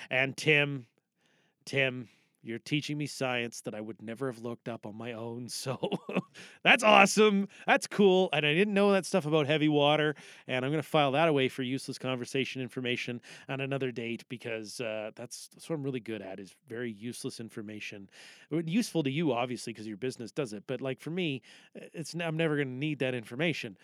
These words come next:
but I'm sure gonna bring it up in a conversation somewhere just because that's what I do. Um,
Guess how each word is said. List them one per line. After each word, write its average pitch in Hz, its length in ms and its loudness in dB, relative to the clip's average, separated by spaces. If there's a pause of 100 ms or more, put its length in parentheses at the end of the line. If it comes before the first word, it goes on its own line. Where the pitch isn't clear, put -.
(140)
but 110 60 -16
I'm 107 80 -14
sure 214 160 -2
gonna 196 120 0
bring 151 160 0
it 143 80 0
up 139 120 0
in 113 60 -4
a 104 40 -10
conversation 123 640 -6
somewhere 120 460 -6
just - 280 -8
because 98 580 -10
that's - 220 -16
what 117 80 -12
I 90 160 -18
do. 98 240 -12 (380)
Um, 156 480 2